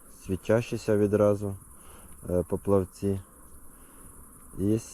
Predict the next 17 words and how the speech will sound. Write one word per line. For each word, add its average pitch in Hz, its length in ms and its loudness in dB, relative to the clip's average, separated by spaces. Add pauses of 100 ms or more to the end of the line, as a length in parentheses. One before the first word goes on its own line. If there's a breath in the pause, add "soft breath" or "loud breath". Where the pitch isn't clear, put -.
(140)
поплавці, 101 460 0
в 98 40 2
яких 92 260 -4
просто 98 360 -2
достається 90 600 0
верхня 90 440 0
антенка, 104 400 0
а 85 40 2
вставляється 95 500 2
світлячок. 87 460 -6 (680 loud breath)
Отако 95 320 0
у 104 40 4
тебе 98 220 4
він, 98 120 4
бесенок, 95 420 2
зараз 95 260 0
світить. 85 480 -4